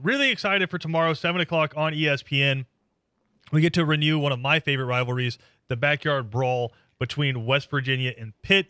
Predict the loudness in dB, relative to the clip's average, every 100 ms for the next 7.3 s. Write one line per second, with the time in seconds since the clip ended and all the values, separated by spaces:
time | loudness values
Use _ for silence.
0 | _ _ -6 -2 -2 0 2 4 4 0
1 | -4 -6 -2 0 2 2 2 0 -6 -2
2 | 0 2 0 -2 -6 -4 -2 0 -2 -2
3 | -2 -2 -4 -4 0 2 2 0 -4 _
4 | _ 0 2 2 2 2 0 -2 -2 0
5 | -2 -8 _ _ _ -8 -2 0 0 0
6 | 2 2 2 2 0 0 -2 2 2 4
7 | 2 0 -4